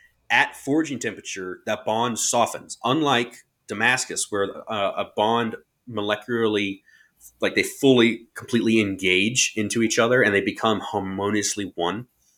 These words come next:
With our, with our process, with the laminated steels, it's actually a diffusion bond weld. And so it's diffusing small amounts of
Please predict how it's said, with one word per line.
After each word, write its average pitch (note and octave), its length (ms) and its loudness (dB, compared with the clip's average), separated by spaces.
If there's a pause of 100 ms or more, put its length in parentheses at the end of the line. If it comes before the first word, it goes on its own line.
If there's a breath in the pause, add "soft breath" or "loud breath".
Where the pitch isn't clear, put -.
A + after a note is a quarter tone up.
(540 soft breath)
With B2+ 440 0
our, A#2+ 420 4
with A2 160 -4
our A#2 180 4
process, A#2 540 2
with - 200 -6
the G2 100 -4
laminated G2+ 480 2
steels, B2 340 0
it's F#2 140 -4
actually A2 240 2
a F2+ 100 -4
diffusion G#2 640 -2
bond E2+ 320 0
weld. C#2 280 -6 (520 loud breath)
And F#2+ 100 -2
so G2 540 4 (440)
it's - 180 -2
diffusing G#2+ 840 -2 (200)
small C#3 440 2
amounts A#2 400 0
of G2+ 420 -4